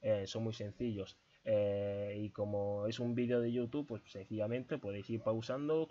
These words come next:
conforme tengáis cualquier duda. Voy demasiado rápido, pues simplemente pausáis el vídeo y volvéis a repetirlo.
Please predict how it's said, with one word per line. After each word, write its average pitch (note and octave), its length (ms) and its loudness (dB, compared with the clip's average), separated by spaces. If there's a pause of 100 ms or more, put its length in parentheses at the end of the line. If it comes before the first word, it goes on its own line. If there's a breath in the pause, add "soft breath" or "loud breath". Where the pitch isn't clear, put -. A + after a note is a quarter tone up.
(140)
conforme A#2 500 -2
tengáis G#2 340 -4
cualquier A#2 300 -4
duda. C3+ 540 0 (140)
Voy G#2+ 220 -2
demasiado A2 460 -2
rápido, C#3+ 420 0
pues - 140 -12
simplemente B2 560 -4
pausáis G#2+ 380 -6
el A2+ 100 -2
vídeo C3+ 240 -2
y D3+ 40 0
volvéis C#3 340 -2
a B2+ 40 0
repetirlo. G2+ 640 -6